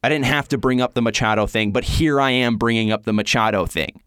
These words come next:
Hey, let's see. Who else was a free agent that year? Oh, yeah, the twenty twenty-one N L M V P, Bryce Harper. Let's see. Do the White Sox need a right fielder? Oh, they do!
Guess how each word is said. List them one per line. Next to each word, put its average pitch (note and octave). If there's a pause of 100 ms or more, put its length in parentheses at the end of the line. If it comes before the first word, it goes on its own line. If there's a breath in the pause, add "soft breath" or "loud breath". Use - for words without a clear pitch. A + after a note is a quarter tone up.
(160)
Hey, D3
let's C#3+
see. D3+
Who C#3+
else D#3
was C3
a B2+
free A2+
agent G2+
that G2+
year? G2
Oh, F3
yeah, F#3+
the C#3+
twenty D3
twenty-one D3 (240 soft breath)
N F3
L E3
M D#3
V D3+
P, C#3+
Bryce C#3+
Harper. A#2+ (220 loud breath)
Let's D#3
see. C#3+
Do B2
the C#3
White -
Sox G3
need F#3
a F#3
right E3
fielder? E3 (220 loud breath)
Oh, D#4
they C4+
do! F#3